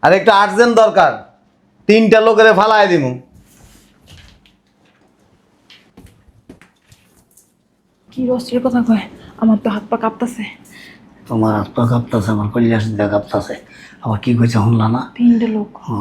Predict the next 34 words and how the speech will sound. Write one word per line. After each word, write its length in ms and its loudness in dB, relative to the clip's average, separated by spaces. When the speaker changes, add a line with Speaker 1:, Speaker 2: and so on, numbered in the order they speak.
Speaker 3:
তিনটা 340 -2
লোকেরা 260 -4
ফালাই 320 -4
দিব। 120 -6
তিনটা 280 2
বলতে 280 0
তুমি, 300 0
আমি 320 -2
আর, 160 -6
তুমি 180 6
আর 120 2
আমার 240 2
মেয়ে 200 4
আলাদা 200 0
হয়ে 140 4
যাবা, 160 4
তোমার 260 0
মারে 280 2
আর 180 -2
তোমার 180 2
বোনরে 280 2
আলাদা 240 0
করে 200 0
দিবা। 200 -2
আমার 200 2
মেয়ে, 300 4
এ, 60 0
তোমার 280 2
মার 380 4
আর 60 0
তোমার 260 2
বোনের 340 2
দাসী 280 0
বান্দিগি 380 4